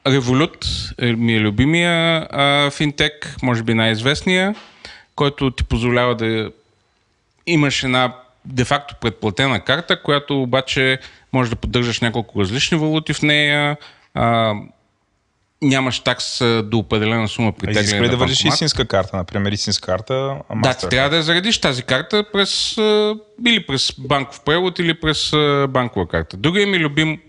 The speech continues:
Speaker 1: а, такъв финтек, а, стартъп е TransferWise, който аз ползвам като собственик на бизнес, защото тук всяко входящо плащане от нашия платежен процесор,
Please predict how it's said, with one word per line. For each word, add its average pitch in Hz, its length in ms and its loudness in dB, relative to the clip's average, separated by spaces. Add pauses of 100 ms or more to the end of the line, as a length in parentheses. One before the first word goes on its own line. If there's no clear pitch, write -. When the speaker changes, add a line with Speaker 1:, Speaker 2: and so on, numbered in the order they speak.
(480)
Speaker 1:
а, 110 340 2
такъв - 280 -4
финтек, - 640 -2
а, 104 340 2
стартъп 113 500 -2
е 160 60 0
TransferWise, 117 800 0
който 165 240 0
аз - 400 -4 (100)
ползвам 131 320 0
като - 240 -6
собственик 120 500 -2
на 101 60 2
бизнес, 113 520 -2 (580)
защото 120 440 0
тук - 200 -4
всяко - 300 -2
входящо 151 420 -2
плащане 104 760 0
от - 220 -8
нашия 123 260 0
платежен 110 480 -2
процесор, 92 540 -2